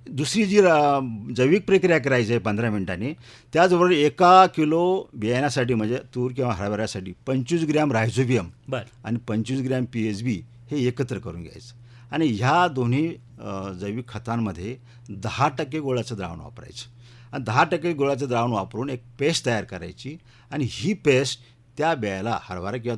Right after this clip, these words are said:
Speaker 1: तुरीच्या बियाला चोळायची आणि स-, ही प्रक्रिया सावलीमध्ये करायची. एक पंधरा ते वीस मिनिट थांबायचं आणि त्याच्यानंतर बियाची टोकन पद्धतीने किंवा पेरणी करावी. आणि असा क्रम हा बीज प्रक्रियाचा क्रम आहे.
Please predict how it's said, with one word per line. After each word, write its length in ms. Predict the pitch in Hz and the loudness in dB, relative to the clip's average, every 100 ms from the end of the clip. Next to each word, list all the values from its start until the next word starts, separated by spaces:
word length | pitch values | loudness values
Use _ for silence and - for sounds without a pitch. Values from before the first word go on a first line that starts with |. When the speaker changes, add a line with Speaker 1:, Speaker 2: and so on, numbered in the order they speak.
| 107 | -8
Speaker 1:
तुरीच्या 280 | 101 98 92 | -10 -10 -10
बियाला 280 | 85 95 | -10 -12
चोळायची 640 | 113 - 123 120 85 107 - - - - | -12 -4 -2 -2 -6 -12 -16 -20 -20 -12
आणि 120 | 123 | -10
स-, 140 | 120 - | -10 -10
ही 100 | 127 | -12
प्रक्रिया 420 | - 131 - 117 | -6 -6 -4 -10
सावलीमध्ये 560 | 131 127 127 175 180 147 | -6 0 2 4 2 0
करायची. 420 | 101 95 95 160 - - - | -2 -8 -8 -12 -16 -20 -12
एक 120 | 170 | -8
पंधरा 320 | 135 117 123 | -2 0 0
ते 160 | 151 160 | -2 -4
वीस 160 | 131 147 | -6 -6
मिनिट 200 | 131 120 | -8 -8
थांबायचं 520 | 107 107 131 101 113 - - - | -6 -4 -4 -6 -14 -16 -20 -14
आणि 120 | 131 143 | -8 -4
त्याच्यानंतर 520 | 113 127 104 90 120 - - 107 | -4 -4 -6 -8 -12 -14 -16 -12
बियाची 360 | 95 95 143 131 | -8 -8 -10 -8
टोकन 240 | 117 156 160 | -6 -4 -4
पद्धतीने 460 | 131 101 92 101 | -4 -6 -8 -10
किंवा 240 | 110 175 - | -10 -12 4
पेरणी 260 | 180 135 107 | 6 6 0
करावी. 360 | 90 80 82 - - - - - - - | -4 -12 -14 -18 -20 -20 -20 -20 -20 -4
आणि 200 | 160 190 | -2 0
असा 460 | 147 135 185 202 | 0 0 8 8
क्रम 300 | 202 185 190 | 8 4 4
हा 220 | 151 143 156 | 6 6 6
बीज 300 | 113 185 127 | 4 0 2
प्रक्रियाचा 460 | 135 123 117 113 | -2 0 -2 -2
क्रम 280 | 120 117 110 | -4 -4 -4
आहे. 180 | 101 | -4